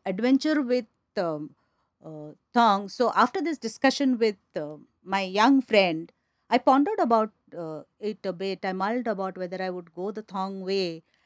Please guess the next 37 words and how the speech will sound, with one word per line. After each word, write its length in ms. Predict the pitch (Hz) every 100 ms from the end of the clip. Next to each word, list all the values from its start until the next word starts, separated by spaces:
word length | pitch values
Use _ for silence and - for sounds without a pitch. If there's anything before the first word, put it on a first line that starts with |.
| _ _ -
And 180 | 233
then 140 | 269 285
finally, 720 | - 262 247 320 381 349 311
one 260 | 226 233 233
day, 160 | 220 190
I 100 | 220
said, 280 | - 233 226 _ _ -
"What 300 | 214 269 277
the 80 | 269
hell? 280 | 185 185
I 100 | 180
don't 160 | 202 285 240
have 100 | 175
anything 320 | 175 180 190
to 40 | 175
lose. 260 | 175 180
Let 160 | 226 226
me 120 | 277
go 120 | 202
and 120 | 208
get." 160 | 190 180 _ _
So 140 | - 339
I 120 | 339
went, 440 | 285 392 403 -
uh, 300 | 208 151 151 147 _ _ _ _
to 260 | 214 190 175
M 160 | 208 220
N 140 | 247
S 420 | 240 233 - - _ -
and 280 | 185 180
bought 220 | 180 202 233
myself, 580 | 214 196 220 190 185 - -
uh, 220 | 175 147 143 _ _ _ -
a 260 | 185 175 175 _
set. 480 | - 269 262 - -
You 100 | 262
know, 160 | 311